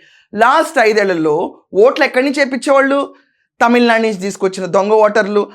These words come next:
వాళ్ళని పట్టుకోవడం టీడీపీ వాళ్ళ పని అంతే. ఈడు దొంగ ఓటు, ఇది దొంగ ఓటు, ఇది దొంగ ఓటు అని చెప్పి లైన్లో నుంచొని పట్టుకుని ఎలక్షన్ కమిషన్కి నివేదికలు ఇవ్వటం. కానీ ఇప్పుడు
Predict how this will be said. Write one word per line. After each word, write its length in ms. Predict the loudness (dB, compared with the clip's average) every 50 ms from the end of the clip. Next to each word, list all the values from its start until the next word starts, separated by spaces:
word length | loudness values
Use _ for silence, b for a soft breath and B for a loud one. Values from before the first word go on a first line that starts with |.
| B B 0
వాళ్ళని 240 | 0 2 2 0 0
పట్టుకోవడం 540 | 0 0 0 0 -2 0 0 2 0 0
టీడీపీ 340 | -2 -2 -2 -2 -2 -2 0
వాళ్ళ 160 | 2 2 2
పని 220 | 2 0 -2 -2 -2
అంతే. 380 | -4 -2 -4 -4 -4 -6 -14 _ _ _ _ _ _ _ _ -8
ఈడు 220 | -4 -2 0 0 2
దొంగ 260 | 2 2 2 2 2
ఓటు, 400 | 2 2 2 0 0 2 2 2
ఇది 140 | 4 2 4
దొంగ 260 | 4 2 2 2 2
ఓటు, 420 | 2 2 2 0 0 -2 -2 0
ఇది 120 | 2 2 2
దొంగ 300 | 2 2 0 2 2 2
ఓటు 280 | 4 4 2 2 2
అని 140 | 0 0 0
చెప్పి 180 | -2 -2 -2 -2
లైన్లో 320 | -2 0 0 0 0 0
నుంచొని 300 | 0 -2 -2 -4 -4 -2
పట్టుకుని 440 | -2 -2 -2 -4 -6 -6 -6 -6 -8 b b b
ఎలక్షన్ 380 | -2 -2 -2 -2 -2 -6 -4 -4
కమిషన్కి 420 | -4 -4 -4 -4 -6 -4 -2 -2
నివేదికలు 380 | 0 0 0 0 -2 -2 -4 -4
ఇవ్వటం. 260 | -4 -4 -4 -6 -10 -12 _ _ _ _ _ _ _ _ _ -4 0
కానీ 260 | 0 2 2 2 0
ఇప్పుడు 680 | 0 0 -2 -2 -2 0 2 2 2 2 0 -2 -4